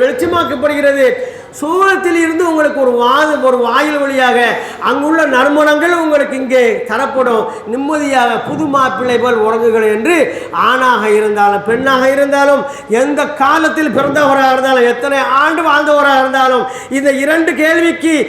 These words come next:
அவர்கள் சரியான பதில் சொல்லிவிட்டால் அவர்கள் நிம்மதியாக அந்த குழியிலே உறங்குவார்கள். இரண்டாவது சூர் ஊதப்பட்டு அவர் எழுப்பும் நாள் வரையில வ-, அதுதான் நம்மளுடைய ஒரே திட்டமா இருக்கணும்,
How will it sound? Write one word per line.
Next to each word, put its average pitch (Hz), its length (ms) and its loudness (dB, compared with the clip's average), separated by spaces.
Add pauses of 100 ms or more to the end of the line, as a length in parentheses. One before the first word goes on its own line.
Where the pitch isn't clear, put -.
(180)
அவர்கள் 269 360 0
சரியான 311 380 2 (160)
பதில் 311 280 -2
சொல்லிவிட்டால் 262 720 2 (300)
அவர்கள் 262 500 2 (380)
நிம்மதியாக 254 680 -2 (280)
அந்த 208 120 -4
குழியிலே 247 540 -4
உறங்குவார்கள். 254 600 2 (480)
இரண்டாவது 262 640 2 (140)
சூர் 370 280 2 (140)
ஊதப்பட்டு 240 680 -2 (200)
அவர் 185 340 -6
எழுப்பும் 208 480 -2
நாள் 180 220 -2
வரையில 180 320 0 (1200)
வ-, 175 260 -4
அதுதான் 240 500 4
நம்மளுடைய 214 480 2
ஒரே 196 240 0
திட்டமா 190 440 -6
இருக்கணும், 147 300 -12